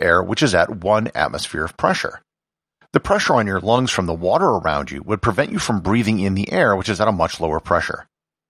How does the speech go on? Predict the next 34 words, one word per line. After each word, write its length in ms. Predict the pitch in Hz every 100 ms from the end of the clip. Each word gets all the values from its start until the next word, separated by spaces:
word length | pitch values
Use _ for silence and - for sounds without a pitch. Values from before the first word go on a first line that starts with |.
| _ - - -
In 80 | 156
a 40 | 160
submarine, 580 | - 233 123 90 135 - -
and 240 | 76 73
here 160 | 73 80
I'll 100 | 76
refer 260 | 76 -
you 100 | 76 73
to 100 | 76
my 100 | 71
previous 360 | - 80 82
episode 360 | 160 - - 104
on 80 | 95
the 80 |
subject, 420 | - 104 98 90 _ - - -
the 100 | 120
solution 400 | - 196 247 -
is 80 | 170
just 180 | 160 151
to 60 | -
create 260 | - 110
a 40 | 95
very 280 | 107 120
strong 360 | 131 - 101 92
container 520 | 98 82 160 143 90
which 260 | 82 92 -
can 120 | 107
withstand 460 | 113 - 82 76 95
the 100 | 73
outside 380 | 73 80 78
pressure 320 | - 76 - 76
of 60 |
the 60 | 92
water. 440 | 110 110 76 -